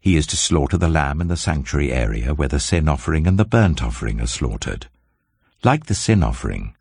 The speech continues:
the guilt offering belongs to the priest. It is most holy. The priest is to take some of the blood of the guilt offering and put it on the lobe of the right ear of the one to be cleansed, on the thumb of their right hand,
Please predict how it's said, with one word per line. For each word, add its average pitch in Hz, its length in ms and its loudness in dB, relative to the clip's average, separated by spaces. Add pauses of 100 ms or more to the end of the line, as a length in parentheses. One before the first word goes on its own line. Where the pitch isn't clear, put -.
the 76 80 0
guilt 120 380 0
offering 57 540 -6
belongs 69 440 0
to 87 100 0
the 80 100 0
priest. - 520 -4 (360)
It - 200 0
is 92 200 0
most 64 360 0
holy. 50 440 -2 (920)
The - 100 0
priest - 560 -2 (300)
is 107 120 2
to 113 160 0
take 95 240 2
some 90 240 0
of 92 60 -2
the 95 100 0
blood 82 380 0
of 78 80 -2
the - 80 0
guilt 78 320 -2
offering 65 480 -4 (360)
and 98 140 2
put 104 160 2
it 95 140 -4
on 90 100 2
the 92 80 4
lobe 85 320 2
of 90 120 0
the 87 100 2
right 80 340 0
ear 73 260 0
of 78 100 -2
the 78 100 0
one 69 260 0
to - 80 -4
be - 120 -2
cleansed, 50 720 -4 (520)
on 69 80 0
the 62 120 2
thumb 90 360 0
of 87 80 -4
their 87 160 0
right 90 300 0
hand, 107 500 0